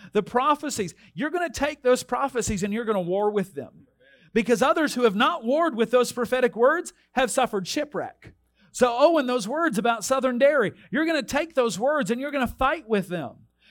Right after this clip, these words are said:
Because when the enemy seeks to make it look the opposite of what every prophetic word, I know Greg and Shelley, they've had prophetic words and they often go back to them and they war with them.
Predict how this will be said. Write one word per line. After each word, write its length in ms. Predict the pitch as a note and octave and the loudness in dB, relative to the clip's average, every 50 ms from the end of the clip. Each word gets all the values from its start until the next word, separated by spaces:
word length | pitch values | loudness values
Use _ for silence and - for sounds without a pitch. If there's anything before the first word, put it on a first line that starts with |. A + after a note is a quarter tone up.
| - E3+ - | -18 -6 -4
Because 300 | B3+ B3+ G#3+ C4+ G3+ G3 | -2 0 0 0 0 0
when 120 | B3 A#3+ | -2 -2
the 140 | B3 B3+ C#4 | -2 0 0
enemy 300 | E4 F4 E4+ E4+ D#4+ C#4 | -2 -2 -2 -4 -4 -6
seeks 360 | - - C#4+ D4 C#4+ - - | -6 -6 -8 -8 -10 -10 -6
to 100 | - C4 | -4 -4
make 180 | A#3+ B3+ C4 A3 | -2 -2 -4 -4
it 120 | A#3+ A#3 | -6 -2
look 200 | A3+ B3 C4 - | 0 0 0 0
the 180 | - G3+ G#3+ G#3 | -4 -2 0 2
opposite 760 | A3 C4 E4 F4 D4+ - A#3+ G3+ - - F#3 F3+ F#3 G#3 A3+ - _ _ - - - - | 2 2 2 0 0 0 -2 -4 -2 -4 -2 -2 -2 -4 -4 -10 _ _ -20 -20 -4 0
of 180 | A3+ A3+ G#3 | 2 2 2
what 220 | F#3 A#3 C4+ C#4 C4+ | 4 2 4 4 4
every 260 | C4+ C4+ A#3+ C#4+ C4+ | 2 2 0 -2 -4
prophetic 460 | - - C4 G3 C4 C4 C4+ A#3+ G3 | -4 -4 0 0 0 0 0 -2 -4
word, 400 | B3+ D4+ D#4+ E4 C#4 F3+ C#3+ - _ _ _ _ _ _ _ | -2 -2 0 0 0 -2 -6 -10 _ _ _ _ _ _ _
I 120 | - G#3+ B3+ | -4 0 2
know 120 | C#4+ C#4+ | 2 2
Greg 300 | A3+ A3+ C#4 C#4 C#4+ D4 | 2 2 0 0 -2 -4
and 120 | D4 C#4+ | -6 -6
Shelley, 400 | - - D4 D#4+ E4+ E4 A#3+ D#3+ - - _ | -4 -2 0 2 2 2 2 0 -2 -8 _
they've 160 | - B3 C4 | 6 6 6
had 220 | G#3+ B3+ C#4 C#4 A3+ | 6 2 -2 -2 -4
prophetic 460 | B3+ C4+ A3+ - C#4 C#4 D4 B3 - | -4 -4 0 0 0 0 0 -2 -2
words 260 | C4+ D#4 E4 D4+ F3+ | -2 -2 -2 -2 -2
and 100 | G3+ A3 | -4 -4
they 100 | A3+ A#3+ | -4 -2
often 300 | B3 C4+ C#4 C4+ D4 C4+ C4 | -2 -2 -2 -2 -4 2 4
go 100 | C#4 C4+ | 4 4
back 240 | C4+ C#4 D4+ B3+ | 4 0 -2 -4
to 80 | G3 A3 | -4 -4
them 140 | A#3 A#3 A3 | -2 -2 -2
and 120 | A3 A3+ | -2 -2
they 80 | A#3+ B3 | -4 -4
war 340 | A#3 A3+ A#3 B3+ C#4 D#4 D#4 | -4 0 2 2 2 2 2
with 220 | D4+ C4+ G#3 E3 | 0 0 0 -2
them. 320 | E3 F3+ D#3+ B2+ - - | -6 -10 -10 -10 -14 -20